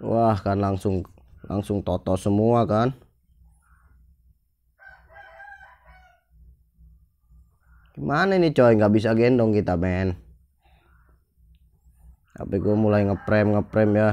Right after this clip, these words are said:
dika-, dikasih late game. Nggak bisa ini. Dikasih war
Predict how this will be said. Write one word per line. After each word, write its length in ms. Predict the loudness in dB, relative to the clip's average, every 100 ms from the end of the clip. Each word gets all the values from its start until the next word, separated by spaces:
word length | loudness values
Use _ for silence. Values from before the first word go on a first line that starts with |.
| -2
dika-, 240 | -6 -6 -8
dikasih 400 | -8 -8 -6 -4
late 160 | -4 -4
game. 240 | -4 -4 -4 _ -20 _ _ _ _ _ _ -20
Nggak 140 | -14 -10
bisa 320 | -10 -4 0
ini. 240 | 0 0 -4 -14 _ -20 -20 -20 _ _ -20 -20 -20
Dikasih 400 | -16 -12 -4 -2
war 240 | 0 0